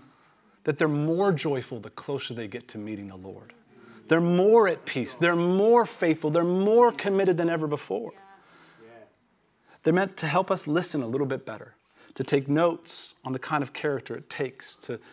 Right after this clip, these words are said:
raise a family or build a career or serve a community of Christians and neighbors in such a way that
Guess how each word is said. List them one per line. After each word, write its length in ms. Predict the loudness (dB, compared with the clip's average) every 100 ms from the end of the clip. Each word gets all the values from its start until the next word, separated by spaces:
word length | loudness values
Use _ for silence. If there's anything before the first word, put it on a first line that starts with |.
| -14
raise 460 | -2 2 2 2 0
a 60 | -4
family 480 | -2 0 0 0
or 80 | -2
build 300 | 2 2 2
a 40 | -2
career 500 | -6 -2 0 0 -2
or 60 |
serve 400 | -6 -2 0 0
a 60 | -2
community 600 | -4 -2 0 0 0 -4
of 140 | -6
Christians 500 | -8 -6 -6 -6 -8
and 180 | -6 -6
neighbors 420 | -2 -2 -2 -6
in 60 | -10
such 300 | -10 -10 -8
a 40 |
way 360 | -8 -6 -4 -4
that 220 | -4 -12